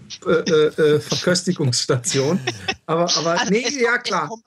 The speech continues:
Speaker 2: es kommt vor, ne? Aber, ähm,
Speaker 1: Aber
Speaker 2: ich
Speaker 1: es ist
Speaker 2: sag
Speaker 1: natürlich
Speaker 2: jetzt
Speaker 1: was
Speaker 2: mal
Speaker 1: ganz anderes, wenn man eine harte, männliche, muskulöse Brust anfasst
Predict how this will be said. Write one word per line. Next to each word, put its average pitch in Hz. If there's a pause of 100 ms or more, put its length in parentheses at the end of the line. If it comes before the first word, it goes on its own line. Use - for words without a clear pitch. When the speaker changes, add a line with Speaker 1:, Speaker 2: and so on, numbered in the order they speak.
Speaker 2:
es 202
kommt 202
vor, 190
ne? 185
Aber, 156
ähm, 147
Speaker 1:
Aber 147
Speaker 2:
ich 143 (320)
Speaker 1:
es 151
ist 165
Speaker 2:
sag 208
Speaker 1:
natürlich 196
Speaker 2:
jetzt -
Speaker 1:
was 185
Speaker 2:
mal 196
Speaker 1:
ganz 190
anderes, 208
wenn 180
man 170
eine 147
harte, 156 (280)
männliche, 151 (220)
muskulöse 165
Brust 127
anfasst 151